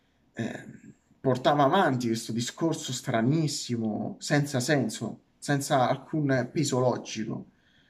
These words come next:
veramente, dicendo che esisteva questa strategia che lui si era inventato. Perché il problema è che queste persone non hanno spesso nemmeno l'umiltà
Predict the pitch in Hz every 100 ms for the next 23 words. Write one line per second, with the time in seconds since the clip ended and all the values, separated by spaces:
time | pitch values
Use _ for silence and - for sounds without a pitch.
0 | _ - 131 127 123 104 - - - _
1 | _ _ 127 156 165 160 131 139 131 147
2 | - - 165 143 135 135 123 123 117 123
3 | - 156 120 131 147 135 120 113 113 113
4 | 139 135 127 - - - - - - _
5 | _ _ - 180 247 - 226 226 226 165
6 | 180 175 214 208 180 175 202 165 156 156
7 | 156 - 185 - 156 190 185 165 160 147
8 | 143 190 180 180 -